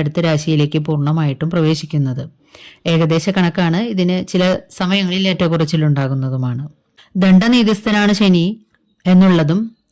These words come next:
ശനീശ്വരൻ എന്ന പേരും അന്വർത്ഥമാക്കിക്കൊണ്ട് ചില സമയങ്ങളിൽ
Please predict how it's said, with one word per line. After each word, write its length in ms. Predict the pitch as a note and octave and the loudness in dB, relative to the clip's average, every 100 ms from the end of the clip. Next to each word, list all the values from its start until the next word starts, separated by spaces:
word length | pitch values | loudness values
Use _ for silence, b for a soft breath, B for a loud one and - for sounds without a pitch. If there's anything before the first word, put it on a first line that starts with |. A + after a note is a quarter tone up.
| _ _ _ - | _ _ _ -6
ശനീശ്വരൻ 640 | - F3+ G#3 G3+ A3+ A3+ G#3+ | 2 4 4 2 0 2 4
എന്ന 140 | G3 F#3+ | 2 2
പേരും 360 | F#3 D#3 D3 G3+ A3+ _ - E3+ | 2 2 2 0 -6 _ -4 0
അന്വർത്ഥമാക്കിക്കൊണ്ട് 920 | E3 F3 D#3 F#3+ E3+ F#3 F3+ E3+ C#3+ C#3 b b b - | 2 2 2 2 2 -2 -2 0 0 -4 b b b -2
ചില 160 | F3+ F#3 G#3 | 2 2 4
സമയങ്ങളിൽ 540 | G3 F#3 F#3 F3+ | 4 4 4 2